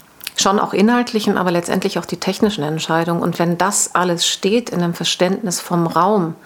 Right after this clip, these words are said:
und das ist ein Teil, der auf jeden Fall in diesem Studium drin ist, und da gibt's einfach dann Handwerkszeug, wie das geht, dann letztendlich ist das, was die, was den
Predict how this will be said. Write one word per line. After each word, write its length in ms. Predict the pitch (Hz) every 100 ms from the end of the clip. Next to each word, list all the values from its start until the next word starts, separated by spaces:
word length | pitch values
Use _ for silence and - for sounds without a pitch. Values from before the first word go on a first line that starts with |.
| - - -
und 120 | -
das 140 | 175 175
ist 140 | 185
ein 200 | 180 175 170
Teil, 440 | - 170 190 185
der 120 | 180 175
auf 100 | -
jeden 200 | 185 208
Fall 140 | 220
in 100 | 180
diesem 200 | 175 180
Studium 440 | 170 190 180 170 165
drin 300 | 180 196 214
ist, 400 | 180 160 - - - - - - - -
und 160 | 175
da 40 | 175
gibt's 180 | -
einfach 280 | - 190 175
dann 360 | - 160 165 165 - -
Handwerkszeug, 840 | - 202 185 165 - - 165 - -
wie 80 | 180
das 220 | 165 160
geht, 340 | 196 202 165 - - - - - -
dann 260 | 160 202
letztendlich 1080 | 240 220 208 - 190 190 180 185 175 175 - -
ist 280 | 175 - 175
das, 240 | 180 -
was 220 | 175 -
die, 320 | - 165 165 175 - - - - - - - -
was 160 | 175
den 200 | 170 165